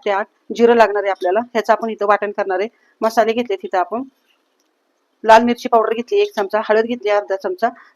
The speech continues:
धना पावडर अर्धा चमचा घेतली, थोडा हिंग घेतलाय आपल्याला आवडल्यास, चवीनुसार मीठ घेतलंय, तेल लागणार आहे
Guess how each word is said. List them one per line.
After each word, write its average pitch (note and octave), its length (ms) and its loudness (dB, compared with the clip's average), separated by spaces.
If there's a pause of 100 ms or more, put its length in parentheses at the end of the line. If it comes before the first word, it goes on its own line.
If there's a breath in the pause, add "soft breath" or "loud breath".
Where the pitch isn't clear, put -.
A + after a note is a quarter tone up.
धना A3+ 180 0
पावडर A3+ 240 4
अर्धा G3 240 4
चमचा G3 280 -4
घेतली, G3+ 300 -2 (260 soft breath)
थोडा A3 200 6
हिंग A3+ 220 2 (100)
घेतलाय A#3 280 -4
आपल्याला F#3+ 340 0
आवडल्यास, F#3+ 440 -2 (460 soft breath)
चवीनुसार A#3+ 400 4
मीठ A#3+ 160 -4
घेतलंय, A3+ 340 -2 (360)
तेल A#3+ 180 4
लागणार G3 280 0
आहे A3 120 -2